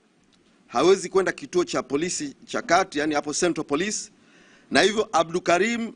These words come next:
na mke wa Mdude Nyagali walilazimika kuondoka wenyewe eneo hilo la tu-, eh,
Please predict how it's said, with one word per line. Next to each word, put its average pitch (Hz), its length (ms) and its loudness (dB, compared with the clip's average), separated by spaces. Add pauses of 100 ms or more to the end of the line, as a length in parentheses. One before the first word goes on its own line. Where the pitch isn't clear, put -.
na 156 240 0
mke 208 240 -2
wa 160 140 2
Mdude 175 320 2
Nyagali 180 540 0 (220)
walilazimika 143 800 -2
kuondoka 139 640 0 (420)
wenyewe 185 640 2
eneo 170 320 2
hilo 202 220 0
la 151 100 -4
tu-, - 140 -18 (300)
eh, 139 320 2